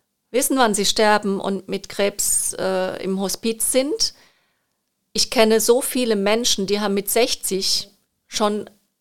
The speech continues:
tolle Sachen zu erzählen, ein Leben aufzuweisen, was, was einen Reichtum beinhaltet, den man sich gar nicht vorstellt. Und das war eigentlich der Gedanke,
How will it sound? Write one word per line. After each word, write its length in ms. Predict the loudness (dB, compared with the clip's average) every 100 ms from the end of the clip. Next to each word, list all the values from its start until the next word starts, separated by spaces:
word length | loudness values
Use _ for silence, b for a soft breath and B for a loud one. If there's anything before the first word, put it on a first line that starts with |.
| _ _
tolle 280 | 2 6 6
Sachen 360 | 6 2 2 -2
zu 140 | -2
erzählen, 680 | -4 -4 -2 -2 -2 -6 -8 _ _
ein 220 | -2 2
Leben 340 | 4 4 0
aufzuweisen, 1000 | 2 2 2 -4 -2 0 2 2 2 0
was, 360 | 0 0 -2 -6 b b b b b b b b b _ _ _
was 180 | 0 2
einen 240 | 4 4
Reichtum 1000 | 4 4 4 4 0 -4 0 2 4 2 -4 _ _ _ _ _ _
beinhaltet, 880 | -2 2 2 2 2 2 2 0 0
den 120 | 0
man 140 | 2 0
sich 180 | 0 0
gar 160 | 0
nicht 180 | 2 0
vorstellt. 680 | 2 0 2 -2 -4 -4 -4
Und 160 | -2
das 140 | 0 2
war 120 | 2
eigentlich 300 | 2 0 -2
der 140 | -2
Gedanke, 560 | 0 0 2 2 2 2